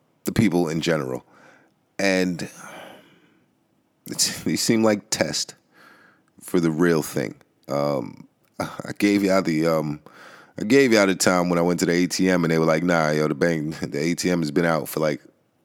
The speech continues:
twenty-four hours for a whole, for a certain bank that I use." Um,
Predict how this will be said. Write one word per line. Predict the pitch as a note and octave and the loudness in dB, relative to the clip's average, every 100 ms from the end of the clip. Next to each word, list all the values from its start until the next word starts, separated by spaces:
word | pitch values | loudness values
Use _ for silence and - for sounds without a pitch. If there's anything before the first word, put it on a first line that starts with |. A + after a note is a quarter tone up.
| _ _ _ | _ _ _
twenty-four | - F#2 E2 E2 E2 | -2 0 0 2 2
hours | E2+ D2+ C2 - - | 2 0 -4 -10 -18
for | - D#2 | -6 -2
a | D2+ | -2
whole, | D#2+ F2+ E2+ D#2 D#2 - - - - | -2 -2 0 0 -2 -8 -20 -20 -8
for | - G2+ | 0 2
a | |
certain | - A2+ G2 F2 | 4 2 0 0
bank | G2 E2+ - - _ _ _ _ _ _ _ | 0 0 -4 -16 _ _ _ _ _ _ _
that | F2+ | 0
I | F2 | 2
use." | F2 F2+ D2 A#1 - - _ _ - | 2 2 0 -4 -14 -18 _ _ -6
Um, | D#2 D2 D2 | -2 -2 -4